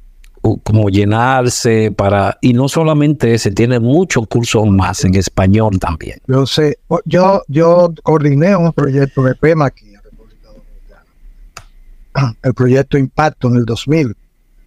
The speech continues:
Speaker 1: Ok.
Speaker 2: Le dieron, el presidente le dio autorización de que pudieran venir al Caribe. Y estuvieron en El Salvador, en Honduras y en República Dominicana.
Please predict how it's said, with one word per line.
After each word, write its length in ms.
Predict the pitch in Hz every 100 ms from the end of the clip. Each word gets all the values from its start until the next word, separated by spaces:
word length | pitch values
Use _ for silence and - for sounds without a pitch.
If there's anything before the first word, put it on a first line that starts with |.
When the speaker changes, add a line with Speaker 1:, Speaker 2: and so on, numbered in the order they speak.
| _
Speaker 1:
Ok. 280 | - 104 - 101 90 - -
Speaker 2:
Le 180 | 135 123
dieron, 540 | 131 139 156 151 135
el 60 | 131
presidente 400 | 143 131 139 156
le 140 | 147
dio 140 | 139 147
autorización 580 | 147 143 135 131 143 143
de 100 | 135
que 140 | 127
pudieran 440 | - 123 131 147
venir 360 | 143 131 139 147
al 160 | 143 -
Caribe. 500 | 123 143 147 120 - _ _ _ _ -
Y 160 | 123
estuvieron 440 | 123 123 127 143 147
en 140 | 139
El 120 | 131
Salvador, 540 | - 123 117 127 156 147
en 80 |
Honduras 520 | 127 120 143 147 131 -
y 20 |
en 60 | 127
República 400 | 123 127 135 139
Dominicana. 680 | 135 135 127 - 165 139